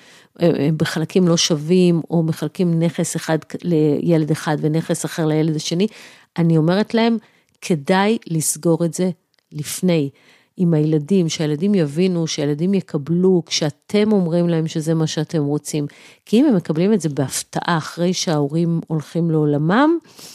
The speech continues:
יש פה פוטנציאל פשוט למלחמות עולם. עכשיו, איך מתנגדים לצוואה?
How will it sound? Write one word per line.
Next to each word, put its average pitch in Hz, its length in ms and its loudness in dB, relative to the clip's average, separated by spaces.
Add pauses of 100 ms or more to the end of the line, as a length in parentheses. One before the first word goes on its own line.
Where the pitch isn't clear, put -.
(500)
יש 202 200 2
פה 240 300 2 (180)
פוטנציאל 185 880 0 (120)
פשוט 220 460 -2
למלחמות 151 720 -2
עולם. 139 300 -10 (1200)
עכשיו, 269 300 0 (140)
איך 285 220 2
מתנגדים 180 560 -2 (140)
לצוואה? 147 600 -10